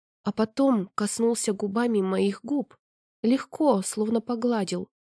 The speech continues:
Моё сердце забилось в экстазе. Я открыла было рот, чтобы возразить,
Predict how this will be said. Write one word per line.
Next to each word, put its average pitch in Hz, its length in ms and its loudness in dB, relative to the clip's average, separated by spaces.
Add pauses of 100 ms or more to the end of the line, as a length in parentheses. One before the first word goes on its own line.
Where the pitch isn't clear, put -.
(400)
Моё 214 260 8
сердце 254 640 0
забилось 220 640 2
в 190 60 -2
экстазе. 180 680 -4 (560)
Я 233 160 4
открыла 240 380 6
было 214 320 6
рот, 247 180 4
чтобы 196 300 0
возразить, 214 720 0